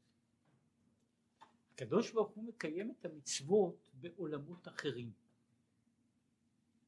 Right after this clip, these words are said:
הקדוש ברוך הוא מקיים, אנחנו מקיימים מצוות בעולם הזה. הקדוש ברוך הוא מקיים את המצוות בעולמות עליונים.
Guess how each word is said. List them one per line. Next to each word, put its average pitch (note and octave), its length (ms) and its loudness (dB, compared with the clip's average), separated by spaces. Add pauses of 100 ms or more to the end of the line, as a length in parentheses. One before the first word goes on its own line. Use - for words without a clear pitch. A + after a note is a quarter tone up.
(380)
הקדוש E3 340 0
ברוך G3 220 2
הוא F3 100 -12
מקיים, D3+ 520 -8 (500)
אנחנו G3+ 300 10
מקיימים D3+ 600 0
מצוות C3 360 -10 (100)
בעולם G#2+ 440 -10
הזה. G2+ 280 -12 (540)
הקדוש G#3+ 420 6
ברוך D#3+ 340 -2
הוא G#3 120 -10
מקיים D3+ 480 -8
את E3+ 140 -14
המצוות C3 500 -12 (120)
בעולמות A2 600 -18
עליונים. G2 480 -18